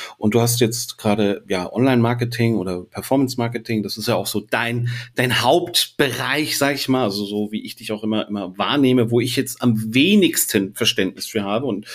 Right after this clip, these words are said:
wenn ich jemanden fragen müsste oder würde, äh, würde ich dich dann anrufen.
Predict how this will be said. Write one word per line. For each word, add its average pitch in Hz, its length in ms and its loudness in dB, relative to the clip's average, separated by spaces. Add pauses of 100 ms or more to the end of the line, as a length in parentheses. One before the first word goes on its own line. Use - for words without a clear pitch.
(240)
wenn 139 160 2
ich - 80 0
jemanden 127 280 2
fragen 117 380 2
müsste 123 320 2
oder 107 240 2
würde, 117 360 4
äh, 110 340 2
würde 113 120 -4
ich - 100 -12
dich - 180 -10
dann 104 140 0
anrufen. 104 560 -2